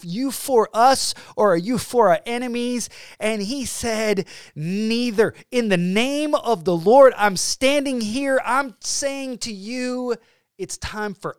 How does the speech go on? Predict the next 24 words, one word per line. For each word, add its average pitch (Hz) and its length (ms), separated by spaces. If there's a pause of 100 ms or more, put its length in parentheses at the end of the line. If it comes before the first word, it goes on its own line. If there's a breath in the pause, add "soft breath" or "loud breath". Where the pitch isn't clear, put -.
us 196 320
to 139 100
stand 151 360
firm 160 260
on 123 220
God's 151 400
side. 135 360
It's 131 180
not, 131 220 (160)
it's - 180
not 127 260 (160)
our 151 200
side. 156 480
It's - 120
not 113 140
America's 151 460
side. 160 180
It's 135 120
not 110 120
the - 80
church's 170 400
side. 151 320 (280 loud breath)
It 175 280 (260)
is 139 400